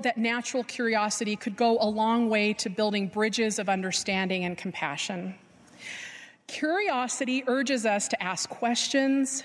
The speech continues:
to seek out a range of resources and perspectives, to seek answers to those questions, and to critically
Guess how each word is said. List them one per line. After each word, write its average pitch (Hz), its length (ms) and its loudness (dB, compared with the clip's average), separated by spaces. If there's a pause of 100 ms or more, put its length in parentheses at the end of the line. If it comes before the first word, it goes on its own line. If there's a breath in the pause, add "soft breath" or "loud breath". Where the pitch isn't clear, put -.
(120)
to 233 100 -6
seek 269 360 0
out 226 160 0
a 214 60 -2
range 214 500 0
of 190 120 -6
resources 214 640 2
and 180 140 -2
perspectives, 247 1000 -2 (380 loud breath)
to 233 100 -4
seek 294 460 -2
answers 285 460 0
to - 120 -4
those 254 220 0
questions, 226 800 -2 (340 loud breath)
and 226 160 0
to 226 80 -4
critically 359 720 -2